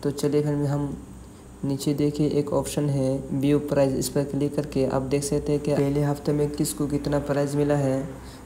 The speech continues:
तो इसका पहले वीक का विनर लिस्ट आ गया है।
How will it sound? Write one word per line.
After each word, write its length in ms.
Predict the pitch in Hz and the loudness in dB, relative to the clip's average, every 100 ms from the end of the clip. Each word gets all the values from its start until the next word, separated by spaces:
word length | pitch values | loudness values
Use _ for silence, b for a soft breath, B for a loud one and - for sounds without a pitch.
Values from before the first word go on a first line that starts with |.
| - | -4
तो 120 | 131 | 0
इसका 260 | 135 - 151 | 0 2 0
पहले 380 | 143 143 143 147 | 2 2 4 4
वीक 280 | 143 147 - | 4 2 2
का 140 | 151 143 - 143 | 2 2 0 0
विनर 220 | 147 147 | 2 2
लिस्ट 220 | 147 - | 0 -2
आ 220 | - 143 | -2 0
गया 200 | 147 147 | 2 4
है। 220 | 147 139 | 4 2